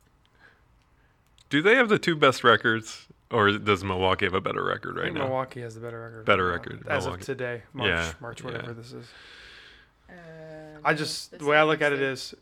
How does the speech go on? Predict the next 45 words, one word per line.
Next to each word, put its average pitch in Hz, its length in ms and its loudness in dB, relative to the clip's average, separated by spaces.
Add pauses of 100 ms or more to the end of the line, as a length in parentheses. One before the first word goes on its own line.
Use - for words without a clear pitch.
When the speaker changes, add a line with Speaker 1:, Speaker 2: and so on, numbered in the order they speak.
(120)
Speaker 2:
who's - 140 2
Speaker 1:
Oh, 123 100 12
Speaker 2:
the 113 60 8
Speaker 1:
so 120 80 6
you 123 80 12
just 131 200 10
picked 120 200 10
the 107 120 6
two 110 300 0
top 98 360 6
teams. 90 680 -10 (160)
Speaker 3:
No, 214 180 -14 (240)
I, 185 100 -18 (140)
the 190 80 -12
Celtics 180 480 -16
are 165 320 -16
number, 160 420 -16 (1080)
I 185 60 -18
mean, 185 100 -14
what 175 100 -12
I'm 170 200 -10
looking 151 220 -16
at 139 120 -16
on 143 120 -18
Google, 143 360 -20 (680)
the 151 80 -18
Celtics 143 440 -18
are 147 80 -20
number 139 220 -20
two. - 260 -20 (2500)
Speaker 1:
Oh, - 40 -20 (200)
I 104 60 -20
didn't 120 200 -16
even 87 220 -10
realize 95 380 -2
the 85 100 -8
Heat 131 280 -10
have 131 180 -6
a 120 60 -8
better 127 220 -4
record 135 340 -8
than 120 180 -8
the 113 80 -12
Celtics. 139 360 -10
Speaker 2:
No, 226 280 -8